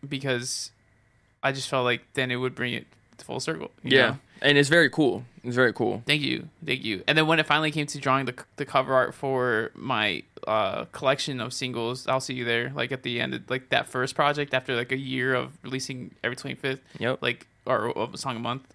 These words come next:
Speaker 1: on the twenty-fifth, um, I wore that outfit again for the cover art and, like, took a picture and then, like, painted that.
Speaker 2: Yeah.
Speaker 1: You know, and, like, uh, I'm glad that I got this outfit at that time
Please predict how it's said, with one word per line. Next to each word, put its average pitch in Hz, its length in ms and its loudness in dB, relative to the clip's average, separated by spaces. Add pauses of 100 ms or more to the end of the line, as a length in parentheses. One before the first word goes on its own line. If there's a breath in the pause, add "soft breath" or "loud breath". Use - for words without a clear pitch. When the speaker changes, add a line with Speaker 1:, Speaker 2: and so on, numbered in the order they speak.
Speaker 1:
on - 80 -8
the 127 60 -10
twenty-fifth, 135 360 -4 (560 soft breath)
um, 131 540 6 (640)
I 135 120 4
wore 135 240 2
that 131 160 6
outfit 127 220 0
again 123 280 -2
for 123 160 -8
the 117 60 -6
cover 127 260 -2
art 127 300 2
and, 117 100 -6
like, 113 140 -4
took 135 140 -8
a 131 40 -10
picture 131 260 -6
and 120 100 -2
then, 131 280 -12
like, 95 380 -8
painted 131 320 -6
that. 147 320 0
Speaker 2:
Yeah. 127 240 6 (100)
Speaker 1:
You 139 140 0
know, 123 320 0 (160)
and, 123 360 0 (100)
like, 117 440 0 (300)
uh, 101 380 0 (580)
I'm 135 100 -8
glad 131 220 6
that 120 100 2
I 120 60 2
got 127 220 2
this - 120 -8
outfit 120 300 -2
at 95 140 -8
that 127 180 2
time 117 420 -6